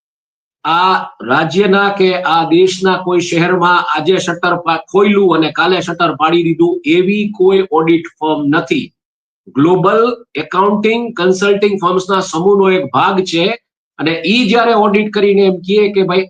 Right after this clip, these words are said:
આમાં વાંધો છે" તો ઈ તમારે ધ્યાને લેવો પડે. હવે આ પરિસ્થિતિમાં જે વાત આવી રહી છે કે અનિલ અંબાણીની જે ફર્મ, જે ટી-, લીગલ ટીમ છે એ આના વિશે એમ કે લીગલ ફાઇટ કરશે એવી વાત અત્યારે આવી રહી છે.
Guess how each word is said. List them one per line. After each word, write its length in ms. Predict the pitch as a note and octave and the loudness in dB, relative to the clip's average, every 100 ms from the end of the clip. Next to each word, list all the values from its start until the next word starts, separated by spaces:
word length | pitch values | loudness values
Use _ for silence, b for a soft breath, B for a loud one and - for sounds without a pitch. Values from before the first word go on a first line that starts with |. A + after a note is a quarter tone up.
| - | -4
આમાં 480 | D3+ D#3 F#3+ G3 | -2 0 2 2
વાંધો 460 | D#3+ E3+ E3+ F#3 E3 | 2 0 0 0 0
છે" 380 | E3+ G#3 D#3+ D3 | 0 0 0 -2
તો 220 | E3 E3 | -6 -6
ઈ 160 | F3 G3 | -4 -4
તમારે 400 | F3 D#3+ D#3+ F3 | -4 -2 -2 -2
ધ્યાને 460 | - A2+ A#2+ D#3+ F3 | -6 -4 -2 0 0
લેવો 460 | B2+ A#2 B2 E3+ D#3+ | 0 0 0 -2 -2
પડે. 140 | C#3 - _ _ _ _ _ _ - | -4 -6 _ _ _ _ _ _ -8
હવે 120 | C#3+ | -4
આ 320 | F#3 F3 A#3+ B3+ | -2 0 0 0
પરિસ્થિતિમાં 840 | B3+ A3+ A3 - F3+ D#3 F3 F#3+ _ - | 0 -2 -4 -2 0 2 0 -2 _ -2
જે 120 | F#3+ | 0
વાત 300 | G3 G3+ G3 | 2 0 0
આવી 200 | F3+ F#3+ | 2 2
રહી 260 | E3 C3+ | 2 0
છે 240 | B2+ D3 F#3+ _ _ _ _ _ _ _ _ _ _ _ | -2 -6 -8 _ _ _ _ _ _ _ _ _ _ _
કે 440 | D#3 D#3 D3+ C#3+ C3 - _ _ _ _ _ _ _ _ | 0 2 2 0 -2 -8 _ _ _ _ _ _ _ _
અનિલ 260 | F#3 G#3+ G#3 | 0 2 2
અંબાણીની 460 | G#3 G#3 G3+ G3+ | 2 2 2 4
જે 120 | F#3 | 2
ફર્મ, 320 | E3+ F3 G3 - | 0 0 0 -2
જે 160 | C#3 D#3 | -2 -2
ટી-, 180 | D#3 F3 | -2 -2
લીગલ 300 | D#3 F3 F#3+ | 0 2 2
ટીમ 200 | F#3+ F#3 | 0 0
છે 100 | E3+ | 2
એ 120 | G3 | 2
આના 220 | D#3+ D#3+ E3+ | 2 0 2
વિશે 300 | E3 E3 F#3 | 0 0 -2
એમ 120 | E3+ | -2
કે 100 | E3+ | -2
લીગલ 460 | C#3 D#3 E3+ E3+ - _ - | -2 0 2 0 -2 _ -4
ફાઇટ 280 | E3 D#3+ | -2 -2
કરશે 400 | F#3+ G3 E3+ C3 - | -2 -2 -2 -4 -2
એવી 180 | E3+ E3+ | 0 2
વાત 180 | D#3+ | 0
અત્યારે 480 | D#3 - - G3 F3 | -2 -8 -4 0 2
આવી 220 | C#3+ C3+ | 0 0
રહી 200 | G#2+ E2 | -4 -8
છે. 180 | D2+ _ | -12 _